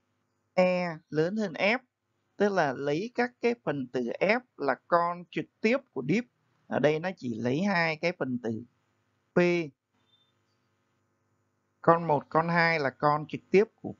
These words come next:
của div. Thì đây là cái cú pháp của cái dạng ví dụ thứ hai. Chúng ta thấy rằng cái nó thay đổi ở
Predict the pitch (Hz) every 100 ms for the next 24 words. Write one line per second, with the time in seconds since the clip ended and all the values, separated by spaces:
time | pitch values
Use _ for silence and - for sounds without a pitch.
0 | 170 - _ _ 143 139 190 - _ _
1 | _ - 147 156 143 - 156 - 170 185
2 | 202 214 240 _ _ _ - 117 156 90
3 | - 139 170 180 175 - 175 175 160 156
4 | 151 - _ _ _ - 151 151 156 170
5 | 170 - 127 135 135 - _ 165 - 175
6 | 156 131 104 101